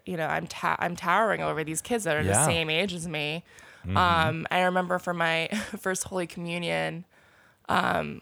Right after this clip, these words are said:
Speaker 1: we couldn't find shoe, like, white shoes that, like, fit me. I had, like, I, I have big feet. I'm, like,
Speaker 2: Yeah.
Speaker 1: a size twelve. So, uh, my mom had to, like,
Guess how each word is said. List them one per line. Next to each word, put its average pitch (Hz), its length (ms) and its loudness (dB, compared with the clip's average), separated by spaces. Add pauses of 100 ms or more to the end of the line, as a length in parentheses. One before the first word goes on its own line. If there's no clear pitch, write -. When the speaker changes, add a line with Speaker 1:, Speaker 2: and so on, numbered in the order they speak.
(120)
Speaker 1:
we 196 100 0
couldn't 220 320 -2
find 185 320 2
shoe, 214 480 -2
like, 170 220 -2
white 180 260 2
shoes 220 380 0
that, 156 320 2
like, 160 200 -6
fit - 380 -4
me. - 320 -8
I 170 80 -2
had, 185 240 -2
like, 190 180 -2
I, 196 200 4
I 220 60 2
have 254 220 4
big 233 140 4
feet. 180 340 -4
I'm, 160 220 2
like, 165 140 2
Speaker 2:
Yeah. - 60 0
Speaker 1:
a - 20 -2
size 170 260 0
twelve. 160 420 0 (540)
So, 165 480 6
uh, 156 240 6
my 175 120 2
mom 175 200 2
had 180 160 -2
to, 165 80 -8
like, 165 300 -4